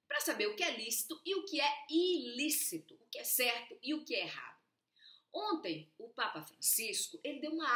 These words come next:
aula sobre justiça. Num vídeo divulgado pelo Vaticano na internet, o pontífice se dirigiu aos magistrados. Ele disse o seguinte:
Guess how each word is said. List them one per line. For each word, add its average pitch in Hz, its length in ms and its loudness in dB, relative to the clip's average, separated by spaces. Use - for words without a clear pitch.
aula 190 300 -2
sobre 160 340 -2
justiça. - 640 -2
Num 302 200 0
vídeo 330 260 4
divulgado 202 840 0
pelo 202 240 0
Vaticano 170 520 -2
na 147 80 -6
internet, 196 840 0
o 320 100 0
pontífice 330 920 2
se 320 220 4
dirigiu 302 720 2
aos 277 360 0
magistrados. 302 1120 0
Ele 277 180 2
disse 269 280 0
o - 20 0
seguinte: - 680 -6